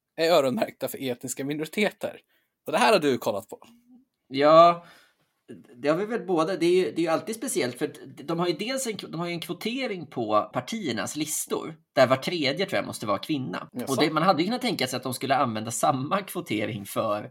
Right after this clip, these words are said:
Speaker 2: då den, den etniska blandning som finns. Men, men det har man inte valt, utan där har man istället avsatt ett gäng platser, eh, för de etniska minoriteterna. Tio av dem är avsatta till serber, vilket man ju snabbt ser att det är ju en, eh,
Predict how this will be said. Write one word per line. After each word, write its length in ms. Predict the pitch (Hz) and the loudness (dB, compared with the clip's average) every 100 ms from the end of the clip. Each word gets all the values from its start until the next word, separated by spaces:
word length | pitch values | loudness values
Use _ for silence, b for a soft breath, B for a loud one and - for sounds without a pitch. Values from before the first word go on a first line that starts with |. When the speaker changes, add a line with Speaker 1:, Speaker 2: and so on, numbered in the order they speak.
| _ | _
Speaker 2:
då 220 | - 117 110 | -2 0 2
den, 340 | 113 107 107 - | 2 2 0 -4
den 160 | - | -4
etniska 560 | 151 202 208 170 - 123 | 0 -2 -2 -6 -2 0
blandning 340 | 131 101 80 | 2 0 -2
som 140 | - - | -12 -14
finns. 320 | - - - b b b b | -14 -16 -18 b b b b
Men, 260 | 131 127 135 | 2 2 2
men 280 | 127 143 | 0 2
det 60 | 151 | 2
har 80 | 196 | 2
man 100 | 165 | 0
inte 180 | 151 226 | -2 0
valt, 180 | - | 0
utan 160 | 113 117 | 0 2
där 140 | 143 | 4
har 80 | 180 | 4
man 100 | 165 | 0
istället 260 | 147 127 - | -4 -4 4
avsatt 380 | 139 104 107 113 | 4 4 -2 -8
ett 140 | 107 | -8
gäng 160 | 98 107 | -8 -6
platser, 460 | 151 - - 202 - | -6 -4 -4 -4 -4
eh, 680 | 104 95 98 95 95 98 85 - | -2 -2 -2 -4 -4 -6 -8 -6
för 100 | 113 | -4
de 80 | |
etniska 240 | 110 - 107 | -4 -8 -10
minoriteterna. 480 | 107 - - - - _ | -10 -12 -16 -20 -20 _
Tio 340 | - 175 170 | -2 0 6
av 200 | 175 113 | 6 6
dem 220 | 113 110 101 | 2 -2 0
är 100 | 117 | 0
avsatta 280 | 107 101 - | 0 -2 -10
till 160 | - | -10
serber, 380 | - 127 151 202 - _ | 0 2 2 -6 -12 _
vilket 220 | 135 139 | -8 -4
man 160 | 127 123 | 0 2
ju 200 | 120 101 | 2 -2
snabbt 280 | 120 156 - | -4 -4 -2
ser 140 | 123 | -4
att 100 | 113 | -2
det 60 | 127 | -2
är 60 | 151 | 0
ju 80 | |
en, 240 | 156 135 131 | 0 0 0
eh, 200 | 123 | 0